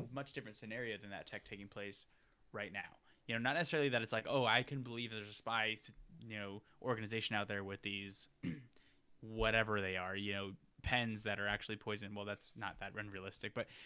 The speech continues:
you know what I mean? Like, there's the underground facilities and stuff like that in the back of a suit shop, and I don't know. It'll be interesting to see this playing out at a different time period. I think that'd be a lot of fun in the,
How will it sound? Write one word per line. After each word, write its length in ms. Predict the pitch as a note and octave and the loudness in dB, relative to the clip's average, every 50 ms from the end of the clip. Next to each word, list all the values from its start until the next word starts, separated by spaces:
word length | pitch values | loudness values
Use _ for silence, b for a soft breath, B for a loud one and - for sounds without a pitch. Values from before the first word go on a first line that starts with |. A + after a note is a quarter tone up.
| B B | B B
you 140 | - A3+ A#3+ | 2 6 8
know 60 | A3+ | 10
what 100 | F#3+ D3+ | 10 10
I 60 | C3+ | 8
mean? 180 | B2 A#2+ B2+ C3+ | 6 6 4 6
Like, 220 | C#3 C3+ B2+ - | 4 2 2 2
there's 200 | - C#3+ D3+ C#3+ C3 B2+ A#2+ B2 | 2 2 2 2 2 -2 -6 -8
the 120 | A#2 - - | -8 -2 0
underground 560 | C3+ D3 D3+ D3+ D3+ C#3+ C#3+ C#3 C#3 C#3 C#3 | 2 4 6 6 6 6 6 4 4 4 2
facilities 680 | - C#3 B2 - C#3 C3+ C3 B2+ B2 A#2+ A2+ A2 G#2 A2 | 2 0 2 4 4 6 6 6 6 6 4 4 2 0
and 340 | G#2+ G#2 G#2 G#2 G#2 G#2 | 0 0 -2 -2 -2 -2
stuff 240 | - - - - - | -2 -2 -2 -2 -2
like 120 | A2 G#2+ - | -4 2 4
that 240 | A2+ G#2+ G#2 G2 | 6 6 6 6
in 140 | A2+ A2+ A2+ | 2 0 -2
the 60 | A2+ | -2
back 220 | G#2+ A2+ A#2 A2+ - | -2 -2 -2 -2 -4
of 60 | A#2 | -6
a 60 | A2+ | -6
suit 220 | - - B2+ A#2+ G#2+ | -6 -4 -6 -6 -6
shop, 320 | - - A#2 G#2+ G2 - | -4 -4 -2 -2 -2 -4
and 160 | G#2 G2+ G2+ G2+ b b b b b b b b b b - | -8 -10 -10 -12 b b b b b b b b b b 2
I 100 | - D#3 | 4 6
don't 80 | E3 | 8
know. 120 | F#3 F#3 D#3 | 8 8 8
It'll 140 | C3 B2 A#2 | 8 6 4
be 140 | C#3 C3 | 4 2
interesting 280 | C#3 C3+ - - D3+ C3 | 2 0 0 -2 0 0
to 60 | B2+ A2+ | 0 0
see 140 | - C#3+ | 0 0
this 120 | C3 A#2+ G#2+ | 0 -2 -2
playing 300 | - - B2 A#2+ B2 A#2 | -2 0 0 2 4 4
out 240 | A2 A#2 A#2 F#2 - | 4 6 4 4 2
at 120 | A2 A2 | -2 -4
a 60 | G#2+ G#2+ | -2 -2
different 260 | A#2 B2+ B2 A#2+ A2 | -2 -4 -4 -4 -2
time 220 | - G#2+ A#2 A#2+ | 0 0 0 0
period. 260 | - - G2 F#2 F#2+ | -2 -4 -6 -6 -6
I 20 | G2+ | -6
think 160 | - G#2+ G#2+ | -8 -6 -4
that'd 140 | G#2+ G#2 G2+ | -4 -4 -2
be 80 | A2+ | -2
a 60 | G#2+ G2+ | -2 -2
lot 160 | G2+ G2+ G2+ | -2 -2 -4
of 60 | G2 | -4
fun 240 | - - G2+ G#2+ G#2+ | -4 -4 -2 -2 -2
in 140 | G2+ G2 F#2+ | -2 -4 -4
the, 200 | G2 G2 G2 | -4 -4 -4